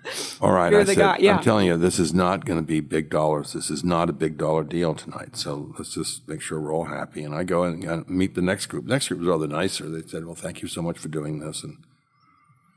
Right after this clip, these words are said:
Speaker 1: anyway, uh,
Speaker 2: Now, is the Donald, is it, are you
Speaker 1: he's
Speaker 2: in the
Speaker 1: sitting in the audience.
Speaker 2: He's in the audience. He's not, it's not like the boardroom. I, I didn't
Speaker 1: No.
Speaker 2: watch it that
Speaker 1: What
Speaker 2: much.
Speaker 1: he, what he is doing is he's sitting there, and then they shoot, they go,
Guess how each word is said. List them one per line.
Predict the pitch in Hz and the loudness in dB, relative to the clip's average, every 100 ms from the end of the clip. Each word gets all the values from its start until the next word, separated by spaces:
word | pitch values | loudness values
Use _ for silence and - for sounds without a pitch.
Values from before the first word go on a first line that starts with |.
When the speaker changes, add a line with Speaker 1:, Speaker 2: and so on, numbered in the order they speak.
| _ | _
Speaker 1:
anyway, | - - 156 - - - - _ _ _ - - - - | 2 2 2 -6 -20 -20 -20 _ _ _ -20 -16 -14 -4
uh, | 92 92 87 - 165 196 | 0 2 2 2 2 6
Speaker 2:
Now, | 208 | 8
is | 208 | 8
the | 220 | 6
Donald, | 202 240 269 202 | 8 6 6 6
is | 196 | 8
it, | 220 - - | 6 4 2
are | |
you | 196 202 | 6 8
Speaker 1:
he's | 220 240 | 8 8
Speaker 2:
in | 120 | 8
the | |
Speaker 1:
sitting | 110 | 8
in | |
the | 92 73 | 6 2
audience. | 67 - - _ _ - | -2 -8 -18 _ _ -2
Speaker 2:
He's | 196 208 | 6 8
in | 190 | 10
the | 180 | 8
audience. | 160 156 - - | 6 4 2 4
He's | 180 | 6
not, | 196 208 | 8 6
it's | 180 - | 6 6
not | 151 | 6
like | 185 - | 6 6
the | 170 | 4
boardroom. | 170 175 160 175 160 160 156 | 8 6 8 6 6 4 4
I, | 165 | 4
I | 214 233 | 8 8
didn't | 247 | 8
Speaker 1:
No. | 180 | 6
Speaker 2:
watch | 175 170 | 2 0
it | 175 | 0
that | 170 | 4
Speaker 1:
What | 104 | 6
Speaker 2:
much. | 110 | 6
Speaker 1:
he, | |
what | 110 110 | 6 8
he | 117 | 8
is | 101 | 6
doing | 107 127 120 | 6 6 8
is | 95 85 | 4 2
he's | 85 - | 0 2
sitting | 120 131 120 | 4 6 4
there, | 80 78 - - _ | 2 -2 -8 -14 _
and | - 90 | -2 0
then | 104 120 117 | 4 6 6
they | 98 | 4
shoot, | - - 143 95 - - - - _ _ - | 2 8 8 8 2 -20 -20 -20 _ _ -8
they | 87 | -2
go, | 98 101 | 2 2